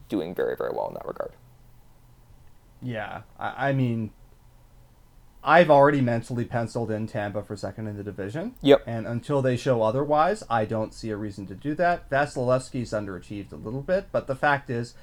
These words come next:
Speaker 2: this is still the scariest forward group in the N H L, I think, top to bottom. Just too much talent, too deep to be denied. They're not perfect. I think we're all aware of that. Like, they are not superhuman,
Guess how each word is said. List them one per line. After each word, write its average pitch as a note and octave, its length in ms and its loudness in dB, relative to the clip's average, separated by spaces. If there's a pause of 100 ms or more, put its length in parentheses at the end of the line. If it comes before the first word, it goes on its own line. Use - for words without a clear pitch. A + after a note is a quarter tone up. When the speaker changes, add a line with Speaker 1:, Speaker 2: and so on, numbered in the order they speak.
(180)
Speaker 2:
this C3+ 200 -4
is E3 120 -4
still E3 220 0
the D3 120 -2
scariest B2 500 -4
forward A2 300 -6
group G#2+ 200 -8
in G#2+ 80 -10
the G2+ 120 -10
N G2 100 -10
H F#2 160 -12
L, F2+ 240 -8 (180)
I G#2 100 -6
think, G2 320 -12
top - 240 -12
to - 60 -14
bottom. F2+ 380 -10 (520)
Just - 260 -12
too E3+ 180 -4
much C#3+ 280 0
talent, G#2+ 420 -4 (380)
too F3+ 180 -6
deep B2+ 280 -2
to A#2+ 60 -8
be G#2+ 140 -6
denied. G2+ 440 -6 (300)
They're B2 120 0
not D#3 240 2
perfect. E3 460 -4 (680)
I A2+ 120 -6
think B2 200 -6
we're A#2 180 0
all A2+ 200 0
aware A2 320 -2
of A2+ 100 -6
that. C#3 240 2
Like, A#2 180 -2
they A2+ 220 -4
are A2 420 0 (800)
not A#2+ 380 -4
superhuman, B2+ 880 0